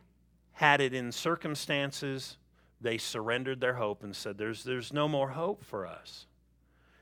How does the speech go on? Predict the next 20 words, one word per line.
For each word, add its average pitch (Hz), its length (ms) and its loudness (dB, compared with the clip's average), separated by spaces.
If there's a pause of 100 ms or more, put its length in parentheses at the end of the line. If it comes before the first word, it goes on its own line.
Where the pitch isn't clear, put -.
(100)
And 127 140 0
if 123 80 -2
that's 170 280 8
all 180 280 10
you're 185 160 2
gonna 185 140 2
put 190 220 2
your 160 320 0
cir-, 202 260 0
faith 202 460 4
in 135 340 2
is 127 240 -2
in 127 140 -2
circumstances, 131 920 -2
you 131 180 2
will 151 140 2
come 127 400 -2
to 123 200 -6
an 120 100 -4
end. 98 400 -6